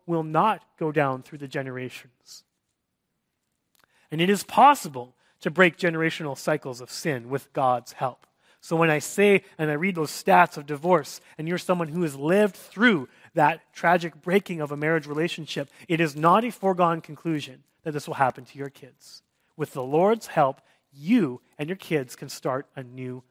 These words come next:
cycle. And it is a good goal to desire your children to succeed where you fail. And that can also be true with God's help.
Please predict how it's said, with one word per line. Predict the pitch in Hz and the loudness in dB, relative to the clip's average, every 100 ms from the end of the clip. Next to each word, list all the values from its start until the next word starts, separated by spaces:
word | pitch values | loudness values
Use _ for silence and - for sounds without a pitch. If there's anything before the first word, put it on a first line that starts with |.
| _ | _
cycle. | _ - 120 - 143 _ _ _ _ _ _ _ _ 170 | _ -16 -16 -20 -20 _ _ _ _ _ _ _ _ 0
And | |
it | 202 | 2
is | 175 | 2
a | 165 | 2
good | 170 226 | 4 4
goal | 175 202 208 | 6 6 6
to | - | 2
desire | 165 151 190 208 | -6 0 2 2
your | 175 | 0
children | - 196 185 | -2 -6 -6
to | 165 | -10
succeed | - 165 - - 233 196 | -12 -12 -10 -6 -4 -2
where | 165 | -2
you | 165 151 | -2 -4
fail. | - 214 220 139 - - | -4 2 2 0 -4 -12
And | - 196 | 2 4
that | 214 | 4
can | 202 | -2
also | 185 254 294 - 175 139 - | 4 4 4 2 0 0 -6
be | 190 | -10
true | - 196 | -4 -4
with | 156 143 | -2 0
God's | 160 151 143 | 4 4 4
help. | - 151 | 0 -2